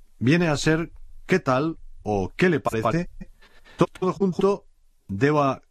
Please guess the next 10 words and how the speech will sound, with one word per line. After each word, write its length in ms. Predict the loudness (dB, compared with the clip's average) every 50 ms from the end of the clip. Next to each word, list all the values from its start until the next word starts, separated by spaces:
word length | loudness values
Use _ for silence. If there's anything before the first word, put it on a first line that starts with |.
| _ _ -4
kochira 360 | -2 -2 2 2 2 2 2
nado 260 | 2 2 2 4 4
ikaga 380 | 2 2 2 0 -2 0 2 0
desu 220 | 0 0 -2 -2
ka?". 220 | -2 -2 -2 -2 -4 _ _ _ _ _ _ _ _ _ _ _ 0
Entonces, 760 | 0 0 2 2 2 0 2 0 0 0 0 -2 -8 -12 -14 -10 0
¿qué 120 | 0 2
le 100 | 2 2
parece 540 | 0 -2 -2 -2 -2 -6 -4 -2 0 2 2
esta? 360 | 0 0 -2 -2 -2 -2 -4